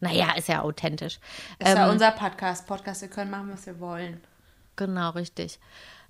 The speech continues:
Speaker 1: Ähm, das Problem ist auch, selbst wenn ich stehe, bin ich ja,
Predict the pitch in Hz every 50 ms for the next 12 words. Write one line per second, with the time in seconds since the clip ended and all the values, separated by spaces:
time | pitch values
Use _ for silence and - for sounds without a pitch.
0 | _ _ - 196 196 185 185 185 185 185 185 180 - - - - _ _ _ _
1 | _ _ _ _ _ _ - - _ - - - - - 175 - - 202 175 202
2 | 208 - - - 208 185 185 196 214 233 269 262 - - - 185 - - 196 202
3 | - - 226 220 214 208 - - - - 226 233 226 185 180 185 190 190 196 208
4 | - - 190 180